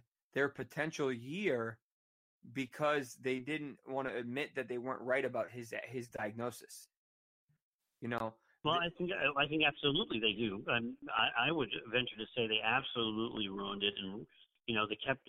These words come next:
Speaker 2: although they didn't, from the outside, it doesn't seem like they really pushed him because it's not like he came back in September or October. But I do think that there was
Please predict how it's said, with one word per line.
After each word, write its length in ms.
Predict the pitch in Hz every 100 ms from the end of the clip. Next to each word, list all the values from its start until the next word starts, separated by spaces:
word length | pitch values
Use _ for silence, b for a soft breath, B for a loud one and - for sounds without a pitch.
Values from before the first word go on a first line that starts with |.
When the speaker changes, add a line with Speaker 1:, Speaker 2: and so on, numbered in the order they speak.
| -
Speaker 2:
although 200 | 120 123 127
they 100 | 143
didn't, 220 | 147 147 110 -
from 320 | 131 117 113 113
the 100 | 123
outside, 300 | - - 120
it 80 | 113
doesn't 300 | 120 123 120 -
seem 160 | 120
like 200 | 117 101
they 140 | 107 101
really 320 | 110 110 107 -
pushed 200 | 110 -
him 120 | 107
because 360 | 107 - 104 104 - _ _ _ _ _ _
it's 160 | 120 - -
not 160 | 120
like 140 | 113 -
he 100 | 120 -
came 160 | 123
back 200 | 107 104 -
in 80 | 104
September 580 | 104 - 113 107 104 104
or 280 | 98 95 87
October. 460 | 90 - 139 107 92 _
But 140 | 113
I 120 | 113 107
do 180 | 131 156
think 220 | 113 107
that 140 | 110 104
there 100 | 104
was 140 | 101